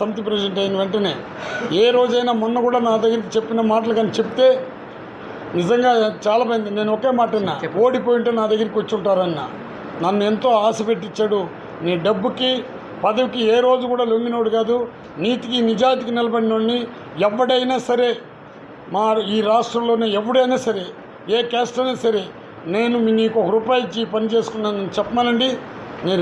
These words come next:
రేపే రిజైన్ చేస్తాను. ఎందుకంటే మామూలుగా ఆ పార్టీకి సంబంధించిన వాళ్ళకి మన-, మానవత్వం లేదు, రాక్షస మనస్తత్వం కలిగిన వాళ్ళు ఏదో ఒక బురద చేయాలని, మా బురద చల్లాలని చల్లుతూ ఉండరు. ఇప్పటి వరకు నా చరిత్రలో నన్ను ఎవరు కూడా ఒక్క మాట అనేది లేదు.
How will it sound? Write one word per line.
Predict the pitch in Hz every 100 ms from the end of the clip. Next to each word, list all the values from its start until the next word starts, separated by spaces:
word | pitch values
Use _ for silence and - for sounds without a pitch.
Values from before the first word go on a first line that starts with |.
| 208
రేపే | 190 208
రిజైన్ | 175 175 151
చేస్తాను. | 135 - - - - - - - 156
ఎందుకంటే | 214 240 233 240 226 208 - - - -
మామూలుగా | 160 202 240 240 240 233 214 190 - -
ఆ | 175 175
పార్టీకి | 196 233 240 175
సంబంధించిన | 220 220 208 196
వాళ్ళకి | 208 208 208
మన-, | 190 208 196
మానవత్వం | 208 220 214 220 214
లేదు, | 214 226 220 - - - 165
రాక్షస | 190 - 226 208 202
మనస్తత్వం | 202 - 190 202
కలిగిన | 202 196 196
వాళ్ళు | 196 202 196 - - -
ఏదో | 220 262 233
ఒక | 196 180
బురద | 208 196
చేయాలని, | 202 208 196 190 185 185
మా | 185 165
బురద | 196 190 190
చల్లాలని | 190 185 180 180 165
చల్లుతూ | 180 202 208
ఉండరు. | 196 202 214 208 - - 190
ఇప్పటి | - 254 254
వరకు | 254 247 226
నా | 220
చరిత్రలో | 220 220 - 226 226
నన్ను | 214 208 208
ఎవరు | 208 220
కూడా | 214 220 196
ఒక్క | 175 190 185
మాట | 208 214
అనేది | 202 190 185
లేదు. | 175